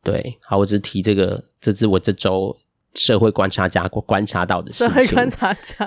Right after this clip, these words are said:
Speaker 1: 然后我自己有时候也觉得，那我也不想跑，就是我有时候想走，
Speaker 2: 对。
Speaker 1: 我觉得我们就尊重自己啦。当然都没有，
Speaker 2: 嗯。
Speaker 1: 反正你又在秒数内，我觉得就 OK。但是因为我跟亲密有人他分享这件事情，他就说，因为他就比较是驾驶那个角度的人，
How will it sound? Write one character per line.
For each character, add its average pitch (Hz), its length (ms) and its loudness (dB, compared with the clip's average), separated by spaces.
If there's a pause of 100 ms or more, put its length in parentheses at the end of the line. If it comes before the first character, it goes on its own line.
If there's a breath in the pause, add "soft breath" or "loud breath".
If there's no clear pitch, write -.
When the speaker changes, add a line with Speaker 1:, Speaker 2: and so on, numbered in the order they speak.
Speaker 1:
然 147 100 4
后 180 40 4
我 123 160 4
自 - 160 -6
己 131 80 0
有 98 120 4
时 120 120 0
候 113 80 6
也 98 80 4
觉 101 100 2
得， 92 80 4
那 110 140 4
我 92 120 2
也 90 60 0
不 - 100 -6
想 87 240 0 (140)
跑， - 340 -8
就 123 140 0
是 147 60 6
我 127 260 6
有 110 160 4
时 - 140 2
候 143 100 6
想 117 220 0
走， 92 220 -2
Speaker 2:
对。 - 40 -6
Speaker 1:
我 104 60 -4
觉 117 100 2
得 165 100 6
我 160 80 6
们 107 80 2
就 120 120 4
尊 123 260 2
重 113 220 2
自 117 120 0
己 - 220 -4
啦。 - 320 -4
当 117 100 4
然 123 140 4
都 127 80 6
没 117 120 6
有， 82 120 4
Speaker 2:
嗯。 95 60 -2
Speaker 1:
反 113 120 0
正 147 80 0
你 117 60 0
又 107 100 4
在 120 120 4
秒 101 200 0
数 98 260 0
内， 101 140 4
我 90 120 4
觉 92 160 0
得 95 100 2
就 92 280 2 (400 loud breath)
OK。 95 420 2
但 185 140 4
是 208 60 6
因 208 60 4
为 208 80 8
我 104 180 6 (140)
跟 131 160 2
亲 143 140 4
密 139 80 8
有 101 80 6
人 95 120 2 (140)
他 110 140 -2
分 139 260 2
享 90 160 0
这 98 80 2
件 104 160 4
事 110 140 0
情， 98 120 0
他 120 120 2
就 143 160 4
说， 113 240 2
因 127 80 4
为 139 40 6
他 139 80 4
就 127 120 -4
比 92 100 -4
较 92 100 2
是 107 220 0
驾 104 240 0
驶 - 260 -10 (300)
那 101 220 4
个 98 120 4 (160)
角 82 200 0
度 92 180 -2
的 - 120 0
人， 50 220 0